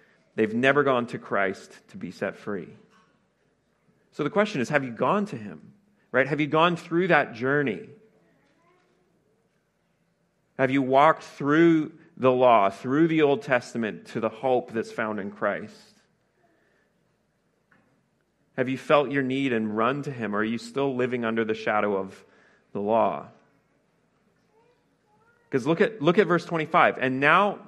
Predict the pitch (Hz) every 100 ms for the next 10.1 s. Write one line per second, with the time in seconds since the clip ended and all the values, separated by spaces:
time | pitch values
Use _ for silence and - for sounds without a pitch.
0 | - - - 143 131 104 95 120 151 196
1 | 190 - 127 120 139 160 196 196 190 -
2 | - _ 139 123 - 165 156 170 170 151
3 | 147 - 143 98 85 - _ _ _ _
4 | _ _ - 135 135 139 151 180 185 175
5 | 170 156 143 143 131 127 127 127 104 101
6 | 92 101 110 104 107 104 98 80 - -
7 | _ _ _ _ _ _ _ _ _ _
8 | _ _ _ _ _ _ _ _ _ -
9 | 143 - 170 170 151 175 139 - - -
10 | -